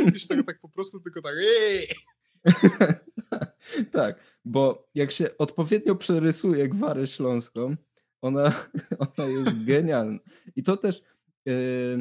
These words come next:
Speaker 2: wydaje mi się, że fenomen na przykład, em,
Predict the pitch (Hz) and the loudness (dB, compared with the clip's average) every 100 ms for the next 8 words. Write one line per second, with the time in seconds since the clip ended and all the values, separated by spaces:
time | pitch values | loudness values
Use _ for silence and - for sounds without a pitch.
0 | 120 _ _ _ _ _ _ _ 113 131 | -8 _ _ _ _ _ _ _ -6 -2
1 | 156 156 156 139 147 - 147 151 160 151 | 0 -2 -4 -4 -2 -2 -2 0 0 0
2 | 135 127 151 - 131 131 127 - 113 120 | -2 -4 -10 -6 -4 -4 -6 -12 -6 -4
3 | 117 113 107 110 110 107 | -4 -4 -4 -6 -8 -10